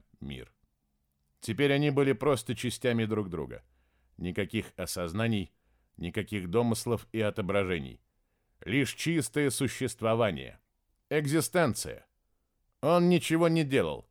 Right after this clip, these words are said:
Оно провернуло все само. Его просто не было в тот момент. Глава тридцать пятая. Экспериментатор.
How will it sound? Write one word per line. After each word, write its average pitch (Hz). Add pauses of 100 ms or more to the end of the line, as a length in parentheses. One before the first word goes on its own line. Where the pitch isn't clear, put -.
(480)
Оно 127
провернуло 123
все 110
само. 98 (720)
Его 117
просто 131
не 139
было 69
в -
тот -
момент. 76 (640)
Глава 92 (220)
тридцать 101
пятая. 90 (480)
Экспериментатор. 107